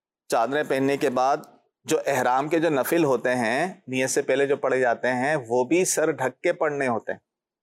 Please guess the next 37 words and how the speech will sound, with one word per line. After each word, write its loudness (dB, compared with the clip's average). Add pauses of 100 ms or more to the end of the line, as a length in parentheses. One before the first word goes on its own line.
(800)
سنت -4
تو 2
یہی 2
ہے 2
کہ -2
سر -2
ڈھکا -2
ہوا 0
ہو۔ 0 (1040)
تو 2 (100)
اس 0
صورت 2
میں 0 (1300)
وہ 0
نفل 0
وغیرہ 2
پڑھ -2
لیں، 2
لیکن 2
نیت 0
نہ -2 (100)
کریں۔ -6 (600)
نیت 0
جو 2
ہے 4
وہ 2
جہاز 0
میں -2
بیٹھ 0
کر 0
ہی، -4 (300)
جب -8
جہاز 0
تھوڑا 0
اڑ 2
جائے، 2
ہوا، -2